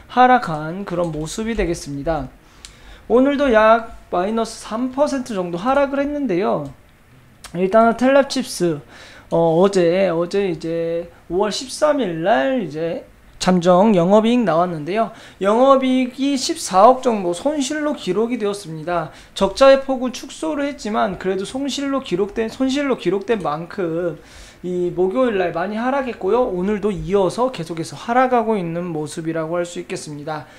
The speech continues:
아쉽게도 이제 만 구천이백 원대 지지선까지 이탈해 나가면서 하락을 하고 있기 때문에 좀 더 이제 모멘텀이 발생했을 때는 이 만 구천 원대 지지선 빠르게 회복 주는지 조금 지켜보셔야 될 것 같습니다.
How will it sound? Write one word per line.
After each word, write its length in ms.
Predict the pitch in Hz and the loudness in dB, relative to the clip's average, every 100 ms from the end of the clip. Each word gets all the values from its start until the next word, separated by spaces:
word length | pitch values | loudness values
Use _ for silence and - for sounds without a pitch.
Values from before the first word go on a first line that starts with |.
| - - | -16 -4
아쉽게도 500 | 196 196 - 254 240 | -4 -4 -4 -2 -2
이제 160 | 190 | -2
만 260 | 190 196 208 | -2 -4 -4
구천이백 600 | 226 233 180 185 220 254 | -8 -6 -6 -2 2 2
원대 280 | 226 196 175 | 0 -2 -4
지지선까지 720 | 175 180 190 208 208 208 190 | -4 -6 -4 -4 0 -2 -2
이탈해 540 | 170 175 - 240 226 | -8 -10 -4 0 0
나가면서 880 | 143 147 175 240 190 170 165 160 254 254 - - | 0 -2 2 2 2 -4 -6 -4 -4 -4 -12 -6
하락을 420 | 269 285 285 277 | 0 2 2 2
하고 280 | 277 285 285 | 0 0 -4
있기 280 | - 185 - | -6 -8 -4
때문에 460 | 220 180 190 175 - - | -4 -2 -4 -4 -8 -12
좀 200 | 202 202 | -6 -2
더 380 | 175 170 214 247 | 0 2 0 -2
이제 460 | 170 151 151 151 151 - - - | -8 -6 -4 -4 -6 -14 -20 -6
모멘텀이 520 | 165 196 240 240 233 | 0 2 4 2 2
발생했을 720 | - 165 160 247 240 220 185 | 2 0 0 0 0 -2 -6
때는 320 | 185 175 185 175 | -6 -6 -6 -8
이 60 | |
만 240 | 151 160 185 | -6 -8 -8
구천 280 | 196 220 | -4 2
원대 180 | 196 190 | 2 2
지지선 440 | 170 180 175 190 220 - - | -4 -4 -2 -2 -2 -10 2
빠르게 340 | 240 247 262 202 | 8 8 8 8
회복 320 | 262 285 302 | 8 6 0
주는지 460 | 254 208 175 143 170 | -4 -6 -6 -10 -10
조금 200 | 180 165 | -10 -8
지켜보셔야 760 | - - 214 190 170 160 165 | -12 -6 -4 -2 -4 -4 -4
될 160 | 180 170 | -4 -4
것 80 | 160 | -6
같습니다. 580 | - 143 139 147 147 | -6 -10 -8 -8 -8